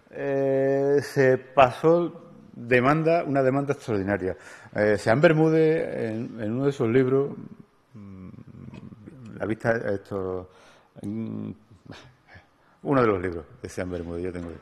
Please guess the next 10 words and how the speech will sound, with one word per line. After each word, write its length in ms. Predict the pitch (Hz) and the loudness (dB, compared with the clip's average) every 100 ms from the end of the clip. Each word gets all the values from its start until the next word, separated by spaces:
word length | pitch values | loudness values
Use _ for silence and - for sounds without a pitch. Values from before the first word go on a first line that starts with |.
| - - - - - | -20 -20 -20 -20 -12
ya 320 | - 92 98 - | -6 -6 -6 -4
la 100 | 104 | -2
memoria 460 | 98 95 101 104 95 | -2 -2 -2 -2 -4
mía 260 | 104 107 120 _ _ _ _ - - | -6 -8 -14 _ _ _ _ -16 -8
no 160 | 95 | -4
me 100 | 90 | -4
da 140 | 87 85 | -4 -6
mucho 280 | 90 - | -8 -10
de 100 | 85 | -14
sí. 220 | 85 - | -14 -18